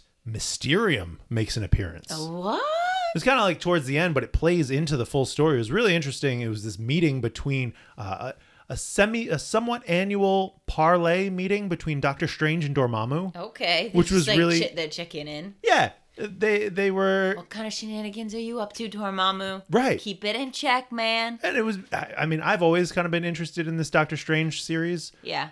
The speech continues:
Speaker 1: Primarily because I like the writer and I'm interested in Doctor Strange. It's just my pull is at capacity currently, and
Speaker 2: <laughs>
Speaker 1: I have Marvel Unlimited, so I'll see you in a couple months.
Speaker 2: Can't get any more books.
Speaker 1: Yeah.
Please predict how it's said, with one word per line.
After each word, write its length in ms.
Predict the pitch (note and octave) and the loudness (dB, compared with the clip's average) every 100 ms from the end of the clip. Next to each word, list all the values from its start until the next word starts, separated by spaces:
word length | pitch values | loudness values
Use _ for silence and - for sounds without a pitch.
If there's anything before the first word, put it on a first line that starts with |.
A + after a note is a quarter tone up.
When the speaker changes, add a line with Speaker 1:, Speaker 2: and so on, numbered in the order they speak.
| - | -2
Speaker 1:
Primarily 420 | D#3+ D3+ D3 D3 | 2 4 4 4
because 640 | C#3+ D#3 C#3+ C#3+ C3 - - _ _ | 2 4 4 4 0 -6 -14 _ _
I 60 | A#2+ | -2
like 180 | B2 | -2
the 80 | C3+ | 0
writer 460 | C3+ D#3 D#3 D#3 - _ _ _ | 4 6 6 4 0 _ _ _
and 360 | B2+ A#2 A2 - - - | -2 -2 -2 -8 -16 -10
I'm 140 | G2 | -6
interested 360 | G#2 - - B2 | -4 -4 0 2
in 60 | |
Doctor 220 | A#2+ A2 - | 2 0 2
Strange. 320 | F3 F3+ D3+ | 4 4 2
It's 180 | - - | -4 -2
just 360 | A#2+ - - - _ _ _ | -2 -2 -8 -16 _ _ _
my 100 | A2+ | -4
pull 460 | - F3+ F3+ E3 - | 2 6 6 4 0
is 360 | D3+ D3 C3+ - | 0 0 0 -2
at 460 | D3+ B2 - - - _ | -2 -2 -4 -12 -14 _
capacity 640 | - D#3 D3+ D3+ D3 D3 | 0 4 4 2 -2 -2
currently, 560 | B2+ D3+ D3+ D3 D3 D3+ | 0 0 2 2 0 0
and 340 | A#2+ A2+ G#2+ | -2 -2 0
Speaker 2:
<laughs> 0 | |
Speaker 1:
I 40 | G2 | -2
have 320 | G#2+ D3 C#3+ | 0 2 4
Marvel 280 | D#3 C#3 C#3 | 2 4 2
Unlimited, 380 | C3+ C3+ B2+ - | 0 0 0 0
so 120 | G2 | -4
I'll 100 | F#2+ | -4
see 240 | - D3+ | -2 2
you 60 | C#3+ | 2
in 160 | B2+ C3 | 0 -4
a 60 | |
couple 180 | - G#2+ | -4 -2
months. 320 | G#2 D#2 - - | -4 -6 -10 -10
Speaker 2:
Can't 300 | G#3+ G#3+ G3 | -6 -6 -6
get 280 | G3+ F#3+ - | -6 -6 -6
any 220 | F3 F#3+ E3+ | -10 -8 -8
more 280 | F3 F3+ C#3+ | -8 -8 -8
books. 440 | G3+ D#3 - - | -8 -6 -10 -6
Speaker 1:
Yeah. 160 | C#3 | -4